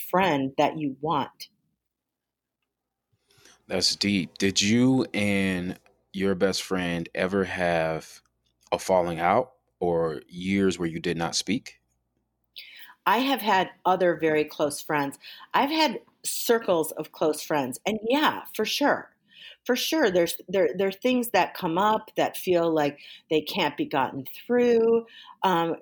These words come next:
Speaker 1: sometimes a break is really nice, just to be on a break for a while, um, because that's something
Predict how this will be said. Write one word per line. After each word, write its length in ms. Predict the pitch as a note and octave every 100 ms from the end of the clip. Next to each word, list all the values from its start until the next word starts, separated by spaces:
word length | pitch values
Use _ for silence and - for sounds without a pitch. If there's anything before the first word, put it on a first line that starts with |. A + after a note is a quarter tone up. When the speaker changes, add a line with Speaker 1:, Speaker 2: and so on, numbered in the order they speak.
| -
Speaker 1:
sometimes 520 | G3 F#3+ G#3+ G3+ F#3
a 60 | D3+
break 500 | C3 E3+ E3 F3 F3
is 160 | D3+ D3+
really 520 | D3 D#3 D#3+ D3 C3+
nice, 720 | C3 B2+ D3 B3 - - - - - - _
just 240 | F#3 G3 -
to 100 | G3+
be 160 | F3
on 160 | D#3 D3
a 60 |
break 420 | A2+ - C#3+ F3 -
for 200 | G#3+ A3
a 100 | A3
while, 600 | A3+ A#3 A#3 A#3 B3+ C4 - _ -
um, 180 | F#3+ F#3+
because 320 | G3+ - A3+
that's 280 | - B3 -
something 340 | A#3+ A3+ F#3+